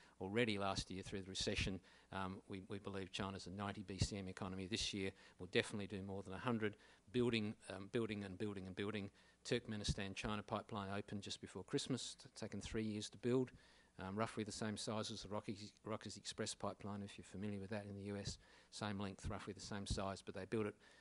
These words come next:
completely greenfields environment out in Turkmenistan, thirty B C M, um, first ten or so B C M flowing as we speak. It'll, it'll be twenty, it'll be thirty by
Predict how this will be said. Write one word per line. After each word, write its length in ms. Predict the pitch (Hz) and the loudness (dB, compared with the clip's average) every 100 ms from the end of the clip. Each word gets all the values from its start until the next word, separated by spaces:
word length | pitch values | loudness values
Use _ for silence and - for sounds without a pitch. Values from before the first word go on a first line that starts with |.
| - | -8
completely 380 | - 92 110 101 | -6 0 0 0
greenfields 560 | 98 101 101 110 98 104 | -2 -2 -2 -4 -4 -4
environment 480 | 95 95 92 95 - | -4 -2 -4 -6 -6
out 140 | 95 - | -6 -6
in 60 | 90 | -8
Turkmenistan, 800 | - 98 104 98 - 104 92 95 - - - - | -6 -4 -2 -2 0 -2 -4 -6 -16 -20 -8 -4
thirty 180 | 101 | -2
B 140 | 95 92 | -2 4
C 240 | - 98 | 4 4
M, 180 | 98 95 - - - - | -2 -6 -10 -20 -20 -10
um, 180 | 87 92 | -8 -6
first 360 | - 104 - - - - | 2 4 4 0 -16 -8
ten 180 | - 104 | -2 -2
or 60 | 104 | 0
so 200 | 113 98 | 0 2
B 140 | 104 | 2
C 220 | - 104 | 4 2
M 140 | 101 98 | 2 -2
flowing 380 | - 104 101 | 0 0 0
as 120 | 95 104 | -2 -4
we 80 | |
speak. 320 | 92 - 101 - | -6 -2 -2 -2
It'll, 200 | 92 92 | -8 -8
it'll 120 | 101 95 | -8 -8
be 100 | 92 | -6
twenty, 300 | - 95 92 | -2 -2 -2
it'll 120 | 95 | -4
be 80 | 95 | -2
thirty 340 | - 95 95 | 0 0 0
by 220 | 95 92 | 0 0